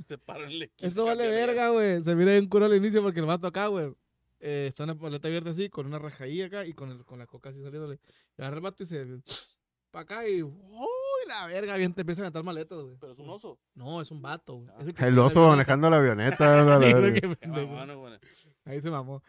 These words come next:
Speaker 2: No, y haz de cuenta que cuando se va, aventó todas las maletas y cuando se va a aventar el vato, güey,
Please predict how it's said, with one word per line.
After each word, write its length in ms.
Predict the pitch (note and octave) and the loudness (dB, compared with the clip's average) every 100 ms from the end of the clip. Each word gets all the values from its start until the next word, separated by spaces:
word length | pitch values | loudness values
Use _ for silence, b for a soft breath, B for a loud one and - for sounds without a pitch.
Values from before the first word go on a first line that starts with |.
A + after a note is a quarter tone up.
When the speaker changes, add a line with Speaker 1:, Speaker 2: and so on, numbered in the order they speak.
| _ _ | _ _
Speaker 2:
No, 240 | E3 G#3 | -2 0
y 120 | F3 | 0
haz 80 | G3 | 2
de 60 | G3+ | 2
cuenta 200 | A3+ A#3+ | 2 0
que 100 | G3+ | -2
cuando 200 | F#3 F3+ | -4 -4
se 120 | D#3+ | -6
va, 260 | D#3+ F#3+ F3+ | -6 -6 -6
aventó 320 | E3+ F3 G#3 | -6 -6 -8
todas 140 | G#3+ A#3+ | -6 -6
las 100 | A3+ | -4
maletas 380 | G3 G#3 G3 | -6 -6 -8
y 40 | E3+ | -10
cuando 240 | E3+ D#3+ | -10 -10
se 80 | D3 | -12
va 80 | C#3+ | -12
a 20 | |
aventar 300 | F3+ G3+ G#3 | -12 -12 -12
el 120 | G#3+ G3+ | -10 -8
vato, 320 | A#3+ - G#3+ | -10 -10 -10
güey, 240 | D#3+ C3+ | -10 -12